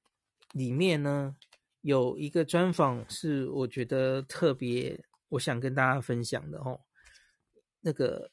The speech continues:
就是A Z疫苗，他们专访这个A Z疫苗研发的科学家吉尔伯特跟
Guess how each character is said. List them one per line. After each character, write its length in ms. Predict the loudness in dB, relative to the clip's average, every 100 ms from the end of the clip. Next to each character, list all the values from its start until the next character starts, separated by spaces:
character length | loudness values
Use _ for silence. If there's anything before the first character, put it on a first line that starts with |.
| _
就 120 | -2
是 180 | 0 0
A 180 | 2 2
Z 140 | 2
疫 100 | -2
苗， 240 | -2 -6 -12 _ _ _ _ _ _ _
他 80 | 0
们 260 | 2 2
专 300 | 2 2 2
访 260 | 0 -2 -2
这 120 | -2
个 360 | 0 2 2 2
A 120 | 2
Z 160 | 4 4
疫 140 | 4
苗 300 | 4 4 4
研 180 | 4 4
发 160 | 4 2
的 80 |
科 160 | 4 2
学 180 | 4 2
家 400 | 4 4 2 0
吉 260 | 2 6 6
尔 60 |
伯 200 | 8 2
特 240 | 4 4 4
跟 340 | 2 0 -2